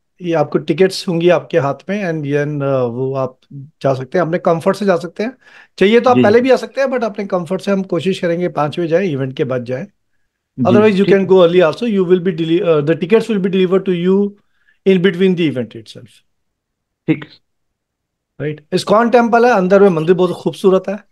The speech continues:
Speaker 1: very beautiful
Speaker 2: जी।
Speaker 1: मंदिर।
Speaker 2: जी।
Speaker 1: जिन्होंने East of Clash गए होंगे इस मंदिर में, उन्होंने देखा होगा, it's very beautiful मंदिर। जो लोग बाहर से आएंगे, East of Clash में
Speaker 2: जी।
Speaker 1: मंदिर के आसपास अकोमोडेशन की फैसिलिटीज भी हैं।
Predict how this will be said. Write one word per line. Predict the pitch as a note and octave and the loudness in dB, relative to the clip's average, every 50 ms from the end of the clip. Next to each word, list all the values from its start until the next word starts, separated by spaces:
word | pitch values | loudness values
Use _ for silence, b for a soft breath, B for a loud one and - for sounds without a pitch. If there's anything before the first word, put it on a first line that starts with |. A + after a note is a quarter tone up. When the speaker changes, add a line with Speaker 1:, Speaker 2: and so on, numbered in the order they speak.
| b b b b b b b | b b b b b b b
Speaker 1:
very | C3+ E3 F#3 | 2 2 2
beautiful | F3 F3+ F#3+ F#3 F3 F3+ | 2 2 0 2 2 2
Speaker 2:
जी। | G3+ G3 | 0 0
Speaker 1:
मंदिर। | F#3 F#3 F3 E3+ F#3+ G3+ G3 _ _ _ _ _ _ _ _ _ _ _ _ _ _ _ _ - | -2 -6 -8 -8 -10 -12 -12 _ _ _ _ _ _ _ _ _ _ _ _ _ _ _ _ -14
Speaker 2:
जी। | G#2 C3 B2+ | -10 -6 -4
Speaker 1:
जिन्होंने | D#3 D#3+ F3 F3+ F#3 F#3+ F#3+ F#3 | -4 -2 0 0 2 2 2 0
East | D#3+ - F#3+ | 0 0 -2
of | F#3 F#3 - | -2 0 0
Clash | E3+ E3 E3+ E3 - - | 0 0 0 0 -2 0
गए | D3+ D#3 E3 | 0 2 2
होंगे | E3 E3 E3 E3+ | 0 0 -4 -6
इस | D#3+ - | -6 -6
मंदिर | D#3+ D3+ D3 E3 E3 | -8 -8 -6 -6 -6
में, | D#3 | -4
उन्होंने | D#3 D#3 D#3 D3 | -4 -4 -4 -2
देखा | B2+ C3+ B2+ E3+ F3 | -2 -2 0 2 2
होगा, | E3+ D3 E3 E3+ | 2 2 0 -2
it's | E3+ D#3 C3 - | -4 -6 -12 -4
very | - E3 E3+ F3 E3+ | 0 2 2 2 2
beautiful | D3 C#3 A#2 A2+ - | 0 -2 -6 -8 -14
मंदिर। | C3 B2+ - B2+ B2+ - A#2 _ _ _ _ _ _ _ B B B B B B B B C#3+ | -18 -20 -20 -20 -20 -20 -20 _ _ _ _ _ _ _ B B B B B B B B 0
जो | D#3+ F3+ | 2 4
लोग | G3 G3 D#3 | 4 4 2
बाहर | D3 D3 D#3 | 2 2 0
से | D#3+ - G3+ | 2 2 2
आएंगे, | F#3+ F#3 F#3+ F#3+ F#3+ G3 G3+ G#3 G#3+ G#3 - _ _ _ _ - | 2 2 2 2 4 4 4 4 2 -2 -8 _ _ _ _ -2
East | F3 E3+ E3 D#3+ - | 0 0 0 0 0
of | G3+ F#3+ F#3+ F#3 | 0 0 0 2
Clash | F3+ F3 F3+ E3+ - F3+ | 2 2 0 0 -4 -6
में | F#3 F#3 F#3+ | -4 -4 -2
Speaker 2:
जी। | F#3 F3 | -2 -2
Speaker 1:
मंदिर | D#3+ D3+ D3+ E3+ E3 | -4 -2 -2 -2 0
के | D#3+ F#3+ | 2 2
आसपास | E3 D#3 D3 - - E3+ E3+ E3 E3 | 2 2 0 -2 0 0 0 0 -2
अकोमोडेशन | C#3+ D3+ D3 C#3+ D#3 D#3 D3+ D3+ E3+ D#3+ | -4 -4 -2 -2 -2 -4 -4 -4 -6 -8
की | D#3 D#3+ | -8 -8
फैसिलिटीज | - D3 - - - D#3 D#3+ E3 D#3 | -8 -10 -10 -8 -6 -6 -6 -4 -6
भी | D#3+ E3+ F3 E3+ | -6 -6 -6 -6
हैं। | E3 F#3 | -6 -8